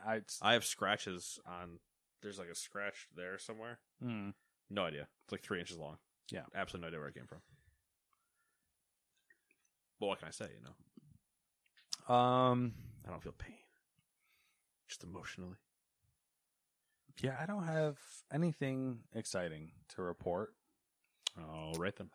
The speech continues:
Speaker 1: Uh, I finally got around to watching the final episode of Moon Knight. It was fine.
Speaker 2: That is also in my, like,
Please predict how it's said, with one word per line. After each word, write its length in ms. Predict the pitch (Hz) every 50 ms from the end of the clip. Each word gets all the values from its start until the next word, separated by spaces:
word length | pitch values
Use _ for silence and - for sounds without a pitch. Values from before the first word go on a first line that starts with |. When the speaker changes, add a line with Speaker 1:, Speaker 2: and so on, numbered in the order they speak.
| - -
Speaker 1:
Uh, 420 | 98 95 92 90 87 87 87 87 85 - - - - - - - - _ _ _ _ _ _ _ _ _ _ _ _ _ _ _ _ _ _ _ _ _ _ _ _ _ _ _ _ _ _ _ _ _ _ - - -
I 120 | - 120
finally 320 | 110 - 123 120 120 117 113
got 160 | 110 110 104
around 200 | 104 101 104 110
to 60 | 107
watching 320 | 98 92 95 - - - 101
the 60 | 95
final 320 | - 104 104 101 101 98
episode 260 | 95 - - - 95
of 60 | 85 87
Moon 260 | 95 110 131 143 143
Knight. 300 | 143 139 139 139 143 - _ _ _ _ _ _ _ _ _ _ _ _ _ - -
It 60 | 104
was 120 | 104 101
fine. 380 | - - 135 135 139 139 139 139 - _ _ _ _ _ _ _ _ _ _ - - - - - _ _ -
Speaker 2:
That 160 | 113 127 127
is 160 | 123 110 117
also 320 | 113 117 110 - 120 104
in 100 | 95 95
my, 220 | 95 92 92 90 90
like, 340 | 90 90 87 85 - -